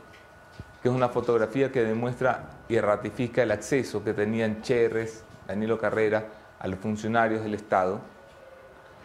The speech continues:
¿Por qué con los tres ministros de Agricultura? Vamos a echarle una mirada entonces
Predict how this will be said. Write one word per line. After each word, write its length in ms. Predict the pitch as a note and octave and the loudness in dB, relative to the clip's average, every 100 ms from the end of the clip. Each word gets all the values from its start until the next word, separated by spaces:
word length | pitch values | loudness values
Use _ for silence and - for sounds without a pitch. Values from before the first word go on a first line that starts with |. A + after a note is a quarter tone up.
| - | -4
¿Por 140 | C3+ | -4
qué 220 | - A#3+ A#3+ | 0 -2 0
con 160 | C#3+ | 0
los 180 | A2 - | 0 -2
tres 180 | C3+ B2 | -4 -2
ministros 480 | A#2+ A#2 A2+ A2 G#2 | -2 -4 -4 -4 -2
de 60 | |
Agricultura? 720 | G2+ G2+ F#2+ G2+ F2 F#2+ F2+ F2+ - - - - - - - - - - | -2 -2 -6 -8 -6 -6 -6 -10 -16 -20 -20 -20 -20 -20 -20 -20 -12 -2
Vamos 160 | C3+ | 0
a 40 | B2 | 0
echarle 240 | A2 B2+ | 0 0
una 80 | A#2 | 2
mirada 240 | A2 A#2+ | 2 4
entonces 640 | A#2 A#2 B2+ - A#2+ - | 2 0 -4 -2 -2 -2